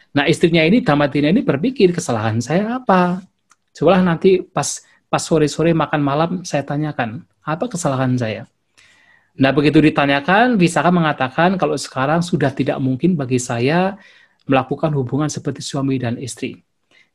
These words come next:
Kalau kamu ingin punya suami lain, silahkan punya suami lain. Siapa yang kamu sukai, nanti akan saya nikahkan.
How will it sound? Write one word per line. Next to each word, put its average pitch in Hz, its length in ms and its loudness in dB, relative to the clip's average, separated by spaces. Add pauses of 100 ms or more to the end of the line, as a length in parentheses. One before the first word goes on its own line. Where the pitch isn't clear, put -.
(240)
Kalau 196 640 4
kamu 175 480 2
ingin 185 480 2
punya 165 260 2
suami 156 400 0
lain, 175 540 2 (220)
silahkan 147 640 -2
punya 139 240 -2
suami 135 320 -4
lain. 127 260 -2
Siapa 190 400 2
yang 185 140 2
kamu 165 240 0
sukai, 151 420 2 (460)
nanti 143 260 2
akan 147 320 2
saya 135 300 2
nikahkan. 127 580 0